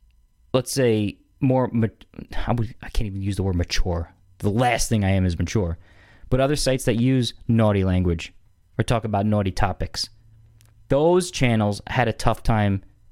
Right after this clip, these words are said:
staying monetized or becoming monetized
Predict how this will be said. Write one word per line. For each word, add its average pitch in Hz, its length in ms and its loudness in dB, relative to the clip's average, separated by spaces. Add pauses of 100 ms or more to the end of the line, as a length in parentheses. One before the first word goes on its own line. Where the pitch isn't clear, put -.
(640)
staying 113 540 2
monetized 101 800 0 (400)
or 120 80 2
becoming 135 460 2
monetized 87 640 0